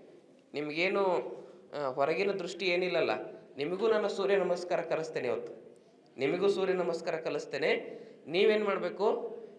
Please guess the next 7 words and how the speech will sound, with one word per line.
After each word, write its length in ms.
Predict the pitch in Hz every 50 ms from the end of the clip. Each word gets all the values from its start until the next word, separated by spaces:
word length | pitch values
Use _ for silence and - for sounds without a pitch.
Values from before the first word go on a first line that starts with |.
| - - - -
ಇಬ್ರು, 640 | 147 170 165 170 185 185 147 123 - - - - - - - - - - - - - _ _ _ _ _ - -
ಒಂದ್ 160 | 143 147 143
ಎರಡ್ 180 | 143 156 160
ಮೂರು 180 | 175 190 190 180
ಜನ 200 | 160 175 180 190
ರೆಡಿ 220 | 170 160 175 185
ಆಗ್ಬೇಕು. 500 | 180 165 - - 123 - - - - -